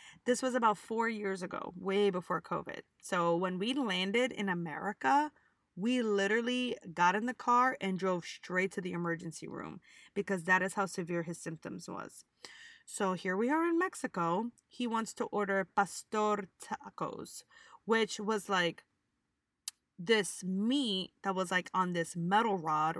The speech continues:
rotating, and they were just kinda shaving the meat down. I'm not gonna lie, it looked delicious, but knowing me and just knowing how it is with traveling, I don't order pork. I don't eat pork. So, well, for him, he was like, "I don't give a fuck." And I remember just looking at him like, "Bro,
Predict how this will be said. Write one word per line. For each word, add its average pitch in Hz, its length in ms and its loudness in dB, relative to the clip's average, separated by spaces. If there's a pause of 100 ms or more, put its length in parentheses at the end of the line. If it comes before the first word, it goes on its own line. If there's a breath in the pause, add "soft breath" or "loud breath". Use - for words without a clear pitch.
(100)
rotating, 160 760 -2
and 175 120 -4
they 175 40 0
were 175 100 -2
just 170 200 -8
kinda 170 220 0
shaving 175 560 -4
the 170 80 -4
meat 175 280 -6
down. 170 380 -2 (320 loud breath)
I'm 311 100 4
not 440 140 10
gonna 320 160 4
lie, 180 220 8
it - 140 0
looked 269 240 2
delicious, - 640 -2 (320 loud breath)
but 254 160 6 (320)
knowing 240 560 4
me 214 340 0
and 190 200 -2
just 185 320 -6
knowing 180 300 0
how 233 180 4
it 233 100 0
is 233 120 -2
with 240 140 -8
traveling, 175 720 0
I 180 100 2
don't 180 160 -2
order 170 260 -4
pork. 294 340 0
I 170 60 0
don't 175 180 -4
eat 185 140 -6
pork. - 420 -2 (380 loud breath)
So, 226 420 4
well, 190 260 0
for - 240 -4
him, 240 680 4 (260 soft breath)
he 269 160 -2
was 240 180 2
like, 185 260 2
"I 202 100 2
don't 196 140 0
give 190 120 -4
a 175 60 -4
fuck." 208 340 6
And 208 100 -8
I 220 40 -6
remember 392 240 2
just 202 160 -4
looking 185 220 -4
at 165 120 -2
him 165 160 -2
like, 165 200 -6
"Bro, - 340 -8